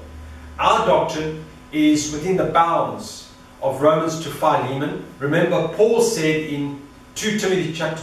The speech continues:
two seven, "Consider what I say, and the Lord gives you understanding." Paul wrote thirteen books from Romans to Philemon. If you look at the book that precedes the book of Romans, the book of Acts, Acts, in Acts two, Peter says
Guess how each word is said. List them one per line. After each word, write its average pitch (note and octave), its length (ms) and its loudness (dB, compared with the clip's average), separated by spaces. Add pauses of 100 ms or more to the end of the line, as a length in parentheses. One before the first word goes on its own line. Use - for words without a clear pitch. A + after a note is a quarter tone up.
two F#3 180 -6
seven, F#3 520 0 (240)
"Consider - 440 2
what - 180 4
I G3+ 300 2
say, D#3 380 -2
and D3 80 -2
the D3 60 0
Lord D#3 260 0
gives D#3 220 -2
you D3 80 -2
understanding." C#3 800 -4
Paul F3+ 200 2
wrote D#3+ 340 0
thirteen F#3+ 380 0
books F#3+ 280 0
from C#3 160 -6
Romans D3 340 2
to C#3+ 80 -8
Philemon. C#3 560 -4 (440)
If D3+ 140 -6
you E3 80 0
look A3+ 200 4
at - 80 -2
the F#3 60 0
book G3+ 280 2
that D#3+ 220 -2
precedes G#3 640 -4
the D#3+ 120 -8
book E3 120 -6
of C3 180 -6
Romans, D3+ 400 2
the - 60 -6
book - 180 -6
of G#2+ 240 -6
Acts, - 520 -2 (280)
Acts, F3+ 340 -2
in D#3+ 200 -6
Acts - 360 -4
two, G3 300 -4 (280)
Peter A#3+ 280 0
says E3 640 0